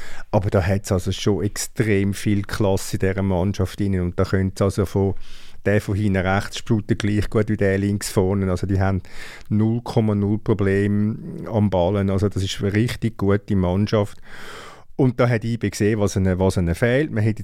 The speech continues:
man könnte jetzt beispielsweise die beiden Neuner miteinander vergleichen. Bei I B ist das der Cedric Eaton. Das ist ein sehr, ein,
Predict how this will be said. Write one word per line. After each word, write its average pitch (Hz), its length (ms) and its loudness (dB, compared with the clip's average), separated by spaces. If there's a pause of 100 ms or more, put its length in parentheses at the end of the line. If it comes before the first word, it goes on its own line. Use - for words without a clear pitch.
(100)
man - 120 -8
könnte 104 140 4
jetzt 104 120 -4
beispielsweise 104 840 -2 (360)
die 101 60 0
beiden 101 400 0
Neuner 131 300 2
miteinander 123 680 0
vergleichen. 117 540 0
Bei 107 80 -2
I 104 140 2
B 95 180 0
ist - 100 -6
das 98 140 -4
der 110 100 -6
Cedric 107 460 0
Eaton. 170 340 0
Das 110 220 -2
ist 98 180 -4
ein 104 100 0
sehr, 117 300 2
ein, 104 300 -2